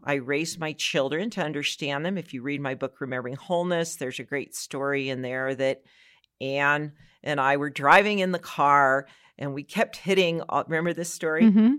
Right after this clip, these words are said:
Speaker 1: Why don't you share it then?
Speaker 2: You go ahead. You're excited to
Speaker 1: Oh,
Speaker 2: share.
Speaker 1: well,
Speaker 2: <laughs>
Speaker 1: I
Speaker 2: I'll
Speaker 1: love
Speaker 2: add
Speaker 1: it,
Speaker 2: too.
Speaker 1: 'cause you were
Speaker 2: <laughs>
Speaker 1: only, what, eight or nine at the time?
Speaker 2: Mm-hmm.
Speaker 1: You were young. You were in grade school, and we had been practicing energy circles and affirmative thought and language and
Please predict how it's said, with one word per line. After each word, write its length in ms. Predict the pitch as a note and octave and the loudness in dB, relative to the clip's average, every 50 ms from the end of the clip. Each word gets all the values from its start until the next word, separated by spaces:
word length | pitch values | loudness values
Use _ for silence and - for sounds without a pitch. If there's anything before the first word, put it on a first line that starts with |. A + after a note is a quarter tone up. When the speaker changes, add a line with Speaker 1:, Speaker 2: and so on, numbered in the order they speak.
| - _ | -2 _
Speaker 1:
Why 140 | - F3 F3+ | 0 0 0
don't 80 | E3+ C3 | 0 -2
you 100 | D#3+ E3 | -6 -6
share 280 | D#3+ - - D3 G#2 C#2 | -8 -6 -6 -4 -4 -4
it 140 | D2+ - - | -4 -6 -4
then? 260 | A#2+ A#2+ G#2+ - B2 - A3+ | -4 -4 -4 -4 -2 0 0
Speaker 2:
You 80 | A3+ | 2
go 140 | A3 G#3 F3 | 2 2 0
ahead. 260 | F3+ F3 F3+ - F3 E3 | 0 -2 -4 -4 -4 -4
You're 180 | E3+ F3+ F#3 | -4 -4 -4
excited 340 | E3+ - - - E3+ D#3+ D#3 | -4 -6 -8 -6 -6 -4 -2
to 120 | - F#4+ F4 | -2 2 4
Speaker 1:
Oh, 100 | D4 A3+ F#3+ | 6 6 6
Speaker 2:
share. 60 | E3 | 6
Speaker 1:
well, 300 | A3 A#3+ A#3+ A#3+ B3+ E4 D4+ | 6 8 10 10 8 8 6
Speaker 2:
<laughs> 80 | C4 | 4
Speaker 1:
I 160 | D#4 A#3 - | 4 6 10
Speaker 2:
I'll 100 | - G#3+ | 10 12
Speaker 1:
love 200 | G#3+ - - G#3+ | 12 12 12 10
Speaker 2:
add 180 | - F3 - - | 10 8 8 6
Speaker 1:
it, 40 | A#2+ G#2 | 6 6
Speaker 2:
too. 20 | - - | 6 6
Speaker 1:
'cause 160 | - A#3 - | 4 4 4
you 100 | F#4 F#4+ | 4 6
were 140 | F#4+ F#4 D4 | 8 10 12
Speaker 2:
<laughs> 0 | |
Speaker 1:
only, 320 | A#3+ C4 G4 A4+ A4+ E4+ | 12 12 10 8 6 4
what, 360 | G3+ G3 C4 D#4+ C4 D3+ - - | 6 6 6 8 8 6 4 2
eight 200 | D#3+ E3+ F3+ G3+ | 0 2 4 4
or 100 | G3 F#3+ | 4 4
nine 300 | E3 D#3 D3+ D#3+ E3+ F#3 | 4 2 2 2 2 0
at 120 | F#3+ - | -2 -4
the 80 | - A3 | -8 -8
time? 460 | - B3 A#3 G3 G3 G3 G3+ G3 F#3+ | -4 0 2 2 4 4 4 2 2
Speaker 2:
Mm-hmm. 280 | G3 F#3+ F3 F3+ G3 G#3 G#3 - _ | 2 0 0 2 0 0 -2 -6 _
Speaker 1:
You 120 | - - F3+ | -6 -4 -2
were 80 | F#3 | -2
young. 360 | F4+ D#4+ F3+ D#3+ D3+ D#3 F3+ G#3 | 0 2 4 4 4 4 2 0
You 140 | G3 E3+ D3+ | -2 -2 0
were 120 | D3 D3+ | 0 0
in 120 | E3 F#3+ G#3+ | -2 -2 -2
grade 280 | - D#3+ C#3+ C#3 C#3 - | -2 -2 -2 -2 -4 -6
school, 460 | - - - C#3 B2 B2+ C#3+ E3+ G3+ | -10 -6 -4 0 2 2 4 2 2
and 180 | F#3 E3 E3 | 0 -2 -2
we 120 | D#3+ E3 E3 | -2 -2 -2
had 100 | E3+ F3 | -2 -2
been 260 | F3 F3+ E3+ E3 E3+ E3 - - - - - _ _ | 0 -2 -2 -2 -4 -8 -12 -20 -20 -20 -20 _ _
practicing 640 | - - F3 D3+ D3 - - F#3 - - F#3+ G3 F#3 - | -2 0 2 2 2 -2 -6 -10 -4 -2 -2 -2 -2 -2
energy 460 | - D#3 D#3 D#3+ E3 D3 D#3+ E3 D#3+ | -4 -2 -2 -2 -2 -4 -6 -8 -8
circles 840 | D#3+ - - E3+ D#3+ D#3 - F#3 E3 D#3 D#3 D#3 D#3 D#3 D#3 D3+ E3+ | -8 -4 -2 -2 -2 -2 0 0 2 2 2 2 2 0 0 -2 -4
and 260 | D#3+ D3+ D#3+ D#3 - - _ _ _ _ _ _ _ _ _ _ _ _ _ _ _ _ | -6 -6 -6 -8 -10 -12 _ _ _ _ _ _ _ _ _ _ _ _ _ _ _ _
affirmative 760 | - D#3+ - - - F#3 F3 F3+ F3+ F3+ F3 F3+ F3 F3 E3 E3 | -6 -6 -6 -2 2 4 4 6 6 6 8 8 8 8 6 2
thought 480 | - - - D#3 D#3 D#3 D#3+ D3 - | -4 2 4 6 8 8 8 6 4
and 140 | - E3+ D3+ | 0 -4 -2
language 800 | C#3+ C#3 C#3+ D3 D3+ D#3 D#3+ D#3 D#3 D#3 D3+ D3+ D3+ D3 - - | 0 0 0 0 -2 0 2 2 4 4 4 4 2 0 -2 -8
and 160 | C#3 G2 B2 | -8 -10 -10